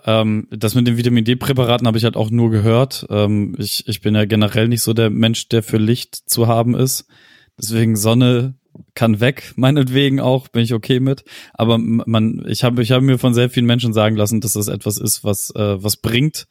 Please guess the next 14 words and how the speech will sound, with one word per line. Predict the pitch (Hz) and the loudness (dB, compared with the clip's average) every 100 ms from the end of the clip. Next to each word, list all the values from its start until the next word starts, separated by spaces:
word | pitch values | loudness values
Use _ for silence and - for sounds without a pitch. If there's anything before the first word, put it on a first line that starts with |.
| - - - - - - _ _ - | -18 -14 -14 -14 -16 -20 _ _ -10
vor | - - 113 | -8 -2 -2
allem | 113 | 0
was | 110 - | -2 0
die | 113 | 0
Mut | 120 143 | 2 2
angeht. | 127 127 127 | 0 0 0
Ansonsten, | 117 113 139 151 - 170 165 139 | 0 2 0 -2 0 0 0 0
äh, | 123 - | -2 -2
Sport | - - 117 151 - - _ _ _ _ | -2 0 2 0 -4 -16 _ _ _ _
hab | 113 113 | -4 -4
ich | 117 | -2
jetzt | 110 | -2
auch | 113 123 | -2 0
gelernt. | 135 131 135 139 - | 0 2 2 0 -4